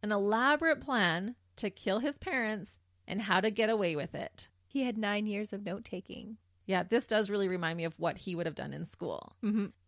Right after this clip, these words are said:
Speaker 1: This notebook was referred to as the Book of Premeditation during the trial. His notes are five full pages long, so I won't read all of it, but I'll share with you some of what he wrote.
Speaker 2: That's so disturbing.
Speaker 1: Mm-hmm.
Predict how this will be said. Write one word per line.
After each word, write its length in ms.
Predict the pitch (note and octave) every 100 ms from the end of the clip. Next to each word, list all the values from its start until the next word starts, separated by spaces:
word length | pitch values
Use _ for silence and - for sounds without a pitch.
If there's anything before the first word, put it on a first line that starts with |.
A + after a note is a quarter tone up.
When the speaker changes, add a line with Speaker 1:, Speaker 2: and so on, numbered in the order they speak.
| -
Speaker 1:
This 220 | A#3+ B3
notebook 460 | A#3+ C4+ B3+ G#3+ G#3+
was 180 | G#3
referred 460 | A3 G#3+ A#3+ C#4 C4+
to 220 | - F#3+ -
as 500 | F#3+ E3+ F3 F#3+ - _ _
the 120 | - F#3
Book 280 | - F3+
of 140 | A3+ -
Premeditation 1080 | A3 G3+ F#3 A#3 D#4+ C4+ - E3 D3+ F#3 A3+ -
during 300 | F3+ F3+ F3
the 80 |
trial. 540 | F#3+ - - - - G3 _ _ _ _ _
His 280 | C4+ D4 C4+
notes 340 | G#3 A3 - -
are 140 | G3
five 400 | - F#3+ F#3+ B3
full 220 | - D4
pages 480 | - C#4 A#3+ C4 -
long, 420 | F3+ D#3 E3 G3+ -
so 180 | -
I 100 | F#3+
won't 260 | F#3+ G3 D3
read 180 | A3 A#3
all 240 | A3 C4+
of 120 | G#3+
it, 260 | E3+ D#3+ - -
but 120 | G3
I'll 100 | G3
share 260 | F#3+ G#3+ A3+
with 200 | C4 -
you 100 | F3+
some 360 | - G#3+ A3+
of 160 | F#3 E3
what 220 | D3+ -
he 160 | - E3+
wrote. 520 | C3 F2+ - - - _ _ - A#3
Speaker 2:
That's 180 | A3+ -
so 460 | - A3 G#3+ G#3+
disturbing. 800 | G#3+ A3+ - - G3 F#3+ F#3 F3
Speaker 1:
Mm-hmm. 540 | F3+ F#3 F#3 F#3 F3